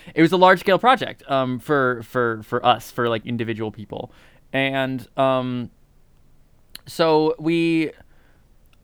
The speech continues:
like, I don't know. Yeah, there, there, like, was this moment,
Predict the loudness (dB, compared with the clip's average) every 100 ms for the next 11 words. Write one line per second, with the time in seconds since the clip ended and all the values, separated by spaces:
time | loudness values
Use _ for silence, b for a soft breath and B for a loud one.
0 | _ _ _ 0 0 4 4 6 6 4
1 | 6 4 6 2 2 0 2 2 0 6
2 | 8 8 6 0 -4 -2 0 0 0 0
3 | -2 -4